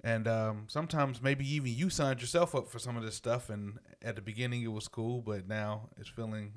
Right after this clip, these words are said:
overwhelmed, right? Um, I know I can, I've experienced that myself. How about you, Z? Any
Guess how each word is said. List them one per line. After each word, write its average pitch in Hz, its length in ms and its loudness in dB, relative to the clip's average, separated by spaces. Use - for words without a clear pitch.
overwhelmed, 107 680 -2
right? 107 260 -6
Um, 101 480 0
I 113 80 -2
know 127 140 4
I 131 160 6
can, 107 380 -6
I've 120 260 2
experienced 101 560 -8
that 98 280 -10
myself. 104 460 -6
How 107 60 -2
about 104 260 -4
you, 98 140 -6
Z? 101 160 -8
Any 104 400 -4